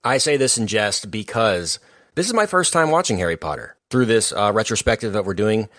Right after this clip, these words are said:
uh, in the V I P club. So I'm coming in completely fresh, never seen him before, giving my first impressions. Meanwhile, Brian and Richard have seen them a hundred times each. And so we're giving, uh, all the perspectives that we can in the V I P this week.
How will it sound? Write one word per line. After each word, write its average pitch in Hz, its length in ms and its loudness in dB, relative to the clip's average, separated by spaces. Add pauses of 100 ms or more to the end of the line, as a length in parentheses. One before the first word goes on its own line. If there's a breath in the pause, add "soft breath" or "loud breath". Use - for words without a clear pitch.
(200 soft breath)
uh, 92 60 -4
in 92 100 -2
the 95 60 -4
V 107 160 2
I 98 140 2
P 117 200 -4
club. 120 520 0
So 90 180 -2
I'm 120 160 2
coming 123 260 0
in 104 280 -2 (840 soft breath)
completely 147 500 -2
fresh, 113 460 2
never 127 260 2
seen 127 200 2
him 117 100 2
before, 104 340 0
giving 101 200 -2
my 80 100 -2
first 113 320 -2
impressions. 92 600 -2
Meanwhile, 107 440 2
Brian 101 280 2
and 104 100 2
Richard 98 260 -2
have 87 100 -2
seen 92 220 -2
them 85 280 -4 (120)
a 87 60 -6
hundred 110 320 0
times 92 300 -2
each. 78 340 -6 (320 loud breath)
And 90 140 -2
so 95 160 2
we're 87 100 0
giving, 98 480 2 (400 loud breath)
uh, 85 220 -2
all 113 180 4
the 113 80 2
perspectives 95 460 -4
that 90 60 -6
we 85 100 -8
can 92 400 -2
in 87 120 -6
the 87 80 -2
V 87 140 -2
I 85 120 0
P 80 420 -8
this 98 240 0
week. 87 340 -6